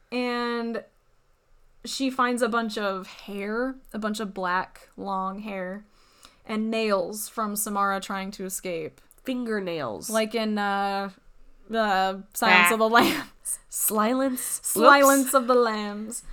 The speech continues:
Speaker 1: Uh, and then Samara, Samara's arm reaches up and grabs her again, and we see another, like, flashback. And it's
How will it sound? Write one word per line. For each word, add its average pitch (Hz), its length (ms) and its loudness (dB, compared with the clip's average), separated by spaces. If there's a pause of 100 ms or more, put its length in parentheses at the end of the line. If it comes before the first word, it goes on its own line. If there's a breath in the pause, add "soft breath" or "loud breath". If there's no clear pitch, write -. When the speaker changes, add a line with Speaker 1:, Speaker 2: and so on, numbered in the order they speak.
(360 soft breath)
Speaker 1:
Uh, 220 480 0
and 247 100 0
then 262 480 2
Samara, 233 920 2 (760)
Samara's 220 360 0
arm 226 360 0
reaches 208 300 -2
up 202 100 -6
and 196 80 -6
grabs 196 300 0
her 208 80 -6
again, 196 340 -8
and 185 80 -8
we 196 120 -8
see 208 200 -6
another, 196 240 -4
like, 180 200 -4
flashback. 175 560 -6 (500 soft breath)
And 226 160 -2
it's 214 460 -2